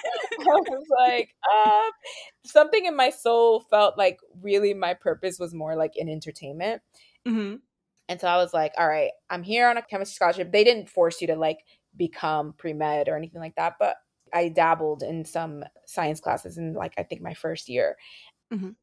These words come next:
Speaker 1: Like I said, at the same time in tandem, I was working at H B O. So literally, I was a week into school about to start looking for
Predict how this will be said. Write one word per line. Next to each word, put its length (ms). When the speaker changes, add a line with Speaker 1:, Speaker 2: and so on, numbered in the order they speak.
Speaker 1:
Like 180
I 40
said, 320
at 200
the 80
same 200
time 280
in 100
tandem, 520
I 160
was 200
working 400
at 360
H 240
B 140
O. 260
So 140
literally, 480
I 100
was 140
a 80
week 340
into 260
school 480
about 360
to 80
start 300
looking 240
for 220